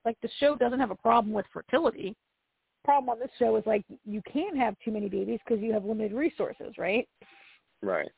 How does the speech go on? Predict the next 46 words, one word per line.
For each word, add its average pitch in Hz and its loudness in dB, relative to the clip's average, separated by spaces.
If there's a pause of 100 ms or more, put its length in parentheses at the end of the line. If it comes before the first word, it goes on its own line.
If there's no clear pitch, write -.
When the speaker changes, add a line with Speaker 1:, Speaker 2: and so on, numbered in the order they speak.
Speaker 1:
Um, 202 2
but, 226 4 (100)
like, 226 4 (100)
to 254 -4
have 277 -2
a 254 4
baby 233 0
is 202 -4
not 220 -4 (120)
maybe 214 -4
that 202 2
unusual 202 -4 (100)
thing. 202 2 (1000)
And 240 2
I've, 240 4
oh, - 4
I've 247 2
thought 254 4
for 247 4
a 233 6
while 214 4
last 202 0
year, 220 0
he, 240 -2
"Oh, 220 6
it's 196 -2
Leighton's 294 0
baby, 185 -2
so 220 -4
if 208 -6
he 202 -16
can 208 -8
get 262 0
that 226 -4
baby, 220 0 (320)
he 233 0
can 220 -2
have 208 -2
power 220 4
over 196 -4
Leighton 254 0
'cause 196 -14
it's 180 -12
Leighton's 202 -6
child," 214 2
right? 208 2